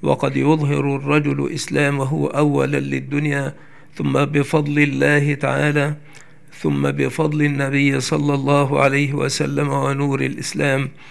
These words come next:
لا يلبث إلا قليلاً حتى ينشرح صدره للإسلام بحقيقة الإيمان، ويتمكن من قلبه،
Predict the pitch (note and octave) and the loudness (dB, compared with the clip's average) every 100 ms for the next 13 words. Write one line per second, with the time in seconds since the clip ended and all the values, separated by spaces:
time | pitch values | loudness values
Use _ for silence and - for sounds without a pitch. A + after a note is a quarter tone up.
0 | - - - C#3+ C#3 D3 C#3 C3+ - C#3+ | -20 -18 -2 2 4 4 2 -2 -2 0
1 | C#3 C#3+ C#3 C#3 C3+ C#3 C#3 C#3 C#3 C3 | 0 2 0 0 -4 -2 0 0 -2 -6
2 | - D3 - C#3 C3+ C3 C3+ - D3 C#3+ | -8 -10 -6 -2 0 -2 -4 -2 -2 -2
3 | B2+ C#3+ - D3 C#3 C#3 C#3 C#3 C3+ C#3 | -4 -6 -2 -2 0 0 0 0 0 -2
4 | C#3+ C#3 A#2+ C#3+ C3+ C#3 C3 B2+ B2+ - | -2 -4 -4 -2 0 0 -2 -2 -4 -4
5 | C#3 C#3+ C3+ B2+ C#3+ - C3+ C3+ C3 B2 | -4 0 0 0 -2 -2 -4 -2 -2 -2
6 | C3+ C3+ C3+ C3+ - - - - - - | 0 2 2 -2 -10 -20 -20 -20 -20 -20
7 | - - C#3+ C#3 C3 C#3 D3 D3 C#3 C#3 | -20 -6 2 2 2 2 2 0 -4 -2
8 | C#3 C3+ C3 D3 C#3 B2+ C#3 | -4 -4 -4 -2 -2 -2 -6